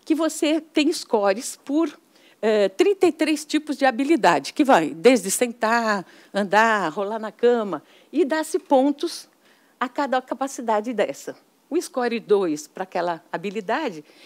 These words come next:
essa pessoa consegue fazer o movimento sozinha, sem ne-, nenhuma ajuda. O score um, se ela perde o apoio, se ela precisa de um apoio para fazer o mesmo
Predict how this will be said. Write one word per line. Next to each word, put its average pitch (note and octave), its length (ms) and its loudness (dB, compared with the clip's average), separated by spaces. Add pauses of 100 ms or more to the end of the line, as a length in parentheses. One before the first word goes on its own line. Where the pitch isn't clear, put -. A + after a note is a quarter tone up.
(140)
essa G#3 220 0
pessoa B3+ 340 0
consegue C4+ 460 -4
fazer G#3 340 0
o C#4 80 2
movimento A3 540 -2
sozinha, A#3+ 580 0
sem A3+ 160 -6
ne-, A3 160 -4
nenhuma B3+ 360 0
ajuda. F#3 440 -4 (760)
O F4 120 0
score A#3+ 420 0
um, D#4+ 220 4
se - 180 0
ela A3+ 260 4 (440)
perde A#3+ 260 2
o G#3 60 2
apoio, G3 320 0
se A#3+ 80 2
ela G#3+ 100 2
precisa A3+ 380 -2
de G#3 100 -6
um G#3+ 80 -2
apoio F#3+ 380 4
para G3 120 -4
fazer F#3+ 280 -2
o G3+ 40 0
mesmo G3 460 0